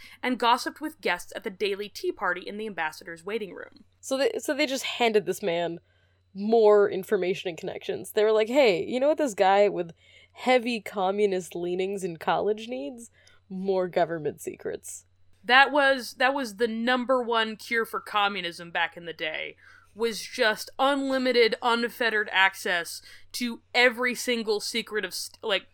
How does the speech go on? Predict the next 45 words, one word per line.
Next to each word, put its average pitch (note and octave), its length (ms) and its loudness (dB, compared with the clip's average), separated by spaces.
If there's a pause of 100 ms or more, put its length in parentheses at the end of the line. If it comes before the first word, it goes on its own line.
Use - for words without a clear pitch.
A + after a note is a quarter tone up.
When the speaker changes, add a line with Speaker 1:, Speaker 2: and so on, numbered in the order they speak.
Speaker 1:
secret A#3 380 -4
of F#3 80 -6
state F#3+ 340 0
that F3+ 120 -8
they F#3+ 100 -2
could F3+ 160 -14
force - 520 -4
into G3+ 200 -10
his F3+ 240 -6 (160)
open, A#3 400 2
screaming F#3 500 -6
mouth. E3 400 -8 (1080)
Speaker 2:
It's F#4+ 520 -6
a G3 140 8
horrifying G3 680 2
baby F#3+ 280 0
bird F#3+ 260 -2
analogy, F#3 520 -2
but F#3+ 120 0
I'll G#3+ 240 4
allow E3 240 2
it. G3 120 0
Speaker 1:
<laughs> - 340 8 (640)
Speaker 2:
I'll B3 220 4
allow D#3 180 2
Speaker 1:
Just E3 180 2
Speaker 2:
it. A#3 40 2
Speaker 1:
gonna A#3+ 220 2 (140)
barf B3 420 8
ground A3+ 480 4
up G#3+ 140 2
state G#3 380 2
secrets G3+ 420 -4
into G3+ 180 -4
your F3 180 -2
face. F3 520 -2
<laughs> C4+ 40 -14 (840)
Speaker 2:
It's D#4 240 0
like F#4 180 2
finding D#4 440 2
out C#4+ 160 2
that B3+ 100 -6
somebody A#3 380 -2
spent A3+ 280 0
Speaker 1:
Nourishment. - 320 -18